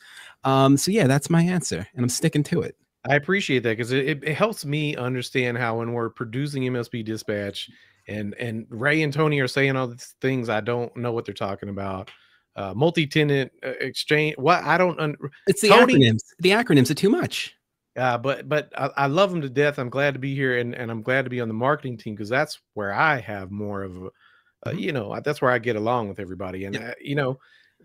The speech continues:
Speaker 2: that's how we found each other. I was curious to ask you about, you showed me a lot of projects that you've done with screen printing. Like, uh, is, is that something you did a long time? Like, how did you get into that, and, and what did you do, like, uh, across it?
Speaker 1: All right. Well, before I answer that question, you mentioned Tony.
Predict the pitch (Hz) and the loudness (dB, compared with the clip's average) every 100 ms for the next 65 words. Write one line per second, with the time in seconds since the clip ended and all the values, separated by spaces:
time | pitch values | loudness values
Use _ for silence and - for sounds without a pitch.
0 | _ 165 170 180 175 190 - 147 117 101 | _ -6 0 2 2 0 2 2 2 -4
1 | - 107 107 147 147 - 185 170 - 131 | -6 -4 0 0 -2 -2 0 0 -2 -2
2 | 143 151 131 127 123 127 156 - 175 247 | -2 -2 -2 2 0 0 -8 0 2 2
3 | 208 127 120 120 147 151 135 113 - 127 | 0 2 0 0 0 0 -2 -6 -8 -8
4 | 123 127 123 131 123 113 - - 151 214 | -8 -8 -6 -4 -4 -6 -10 -8 -4 -4
5 | - 98 90 82 - 110 107 - 113 104 | -4 -10 -10 -18 -12 -10 -8 -6 -4 -4
6 | 95 - _ _ 139 131 160 147 202 208 | -8 -14 _ _ -8 -4 -2 0 0 0
7 | 196 185 151 180 190 127 151 208 202 214 | -4 -6 -2 0 0 -2 -2 0 -2 -2
8 | 214 202 127 123 180 190 165 143 160 185 | -2 -2 -2 0 0 0 -6 -6 -4 -4
9 | 180 139 120 117 110 113 123 120 123 175 | -4 -2 0 -2 -4 -6 -8 -10 -6 -8
10 | 170 135 127 127 165 160 131 113 98 - | -8 -12 -10 -6 -6 -6 -8 -8 -10 -12
11 | - 113 113 107 131 156 147 90 - _ | -14 -12 -12 -6 -2 0 -2 -12 -20 _
12 | _ _ _ _ 185 117 104 135 139 165 | _ _ _ _ -2 0 0 0 0 0
13 | 196 180 147 139 123 127 110 - 113 127 | 0 2 0 0 -2 -2 -4 -4 0 2
14 | 131 123 110 - 92 87 | 2 0 -2 -2 -6 -8